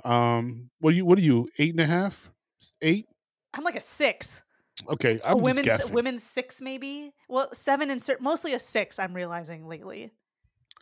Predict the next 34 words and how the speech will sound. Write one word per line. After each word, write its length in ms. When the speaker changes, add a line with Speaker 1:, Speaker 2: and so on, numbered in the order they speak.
Speaker 1:
Six 280
or 60
seven? 420
Speaker 2:
Yeah. 460
Six 360
preferred. 540
Speaker 1:
They're, 180
uh, 120
they're 160
on 120
StockX 560
right 140
now 200
for 160
one 200
ten. 400
Speaker 2:
Ooh, 320
ten 160
dollars 320
off. 380
<laughs> 40
I 40
love 140
a 40
good 180
deal. 320
<laughs> 160
Speaker 1:
Look 160
at 100
that. 100
See? 280
Look 120
at 80
that. 280